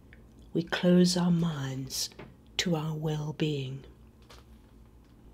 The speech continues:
The question at this stage of our lives is not, "Should I learn something?" but rather, "What should I learn?" Perhaps a new language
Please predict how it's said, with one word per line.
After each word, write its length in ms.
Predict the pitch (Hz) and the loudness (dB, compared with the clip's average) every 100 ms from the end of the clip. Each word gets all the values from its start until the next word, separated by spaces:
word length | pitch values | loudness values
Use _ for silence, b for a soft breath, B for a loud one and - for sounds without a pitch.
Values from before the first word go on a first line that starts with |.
| B B B B B | B B B B B
The 100 | 247 | -2
question 680 | - 320 - - 151 151 - | 2 4 6 4 4 0 -4
at 180 | 175 | 0
this 140 | - 196 | 4 6
stage 460 | - 175 160 165 | 4 4 2 2
of 120 | 165 156 | -2 -4
our 160 | 143 | -6
lives 460 | 147 135 131 131 - | -6 -6 -6 -8 -6
is 140 | 196 | 4
not, 260 | 208 247 - B B | 6 6 4 B B
"Should 320 | B - 226 196 | B 0 4 2
I 140 | 160 | 2
learn 400 | 151 156 156 143 | -2 -4 -4 -2
something?" 760 | 139 135 135 - - - - - - - b b b b b b b | 0 -2 -4 -12 -14 -14 -16 -16 -18 -20 b b b b b b b
but 160 | - 180 | -6 0
rather, 480 | 202 196 196 190 185 - - | 2 4 2 -2 -4 -14 -8
"What 520 | 165 175 220 - - - | 0 2 2 0 -6 -4
should 320 | - - 151 | -2 0 0
I 140 | 151 135 | -4 -6
learn?" 460 | 131 - - - - - - - - - - - - - - - - b b b b b b - - - - | -6 -8 -14 -18 -20 -20 -20 -20 -20 -20 -20 -20 -20 -20 -20 -20 -20 b b b b b b -20 -20 -20 -18
Perhaps 600 | - 170 - 175 - - - | -8 -6 -2 -2 0 -2 0
a 80 | 165 | 4
new 260 | 170 202 | 6 8
language 680 | 202 226 247 180 151 - - | 8 6 6 4 0 -4 -6